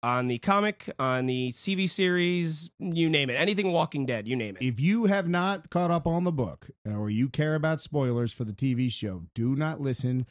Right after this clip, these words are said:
Speaker 2: Read that stuff, watch that stuff, come back. 'Cause
Speaker 1: Right.
Speaker 2: you are going to be mad, I can promise you.
Speaker 1: <laughs>
Speaker 2: So catch up on everything, then come back to us.
Speaker 1: Yes.
Speaker 2: So w-,
Speaker 1: So
Speaker 2: with that being said, w-, it's been such a long time
Speaker 1: Oh.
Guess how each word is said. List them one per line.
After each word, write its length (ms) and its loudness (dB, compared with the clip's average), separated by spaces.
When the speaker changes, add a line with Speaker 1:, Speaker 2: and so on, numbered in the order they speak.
Speaker 2:
Read 300 -4
that 220 0
stuff, 460 -2
watch 360 -4
that 200 -2
stuff, 460 -4
come 240 -2
back. 420 -10
'Cause 80 -8
Speaker 1:
Right. 200 -4
Speaker 2:
you 320 0
are 180 4
going 300 2
to 120 -2
be 140 2
mad, 400 2
I 160 -2
can 260 -4
promise 560 -4
you. 160 -10
Speaker 1:
<laughs> 720 0
Speaker 2:
So 520 2
catch 300 0
up 160 0
on 160 2
everything, 460 2
then 380 2
come 180 2
back 240 -2
to 160 -6
us. 260 -18
Speaker 1:
Yes. 560 -6
Speaker 2:
So 140 0
w-, 120 4
Speaker 1:
So 200 -2
Speaker 2:
with 220 4
that 200 2
being 260 4
said, 560 0
w-, 200 0
it's 140 -6
been 280 4
such 280 0
a 60 4
long 340 4
time 360 -2
Speaker 1:
Oh. 80 -10